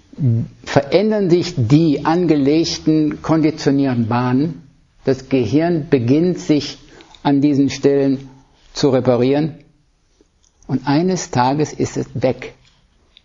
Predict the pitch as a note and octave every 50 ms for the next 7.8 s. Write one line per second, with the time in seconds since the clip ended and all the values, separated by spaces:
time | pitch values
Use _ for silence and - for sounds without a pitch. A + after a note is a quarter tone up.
0 | _ _ _ _ _ _ _ _ _ _ _ _ _ _ - - - - - -
1 | - - C#4 D4+ D4+ B3 B2+ A#2 F#2+ F2+ F#2 F#2 F#2 - - A2 - - - F2+
2 | E2 E2+ E2 D#2+ - - - - - - D#3 C#3+ - - - E3+ F3 E3+ D3 B2+
3 | C#3+ D3+ - - - _ _ _ _ _ _ _ _ - - - - - - -
4 | - - - - - A2 B2 C3+ C3+ - - - - A#2 - - - - - -
5 | - D#3+ E3 D#3 D#3 C#3+ C#3+ - - F3+ F#3 F#3+ E3+ D#3+ C#3+ - - D3 C3+ A2+
6 | C#3+ F3+ F3 D#3 C3+ D#3 C#3+ - F#3 G3 G3+ F3+ G3 F#3+ - - F3 E3 D#3+ D#3
7 | - - F3 E3+ E3 D#3 D3 D3 C3 E3+ G3 F#3+ C#3 G#2+ G#2